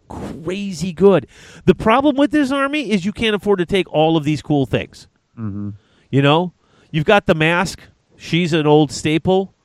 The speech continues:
Speaker 2: Yeah. And
Speaker 1: Either
Speaker 2: wh-, if you have, and I always try to think about the next,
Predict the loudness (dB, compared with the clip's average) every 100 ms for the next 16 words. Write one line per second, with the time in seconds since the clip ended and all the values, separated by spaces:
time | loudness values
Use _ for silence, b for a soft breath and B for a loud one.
0 | _ -6 -4 -4 -8 b b b 0 4
1 | 6 4 4 4 6 4 0 -10 -20 _
2 | _ _ _ _ _ _ _ _ -2 0
3 | 0 -2 -4 -4 -4 -6 -2 -4 -4 -6
4 | -4 -4 -6 -10 -20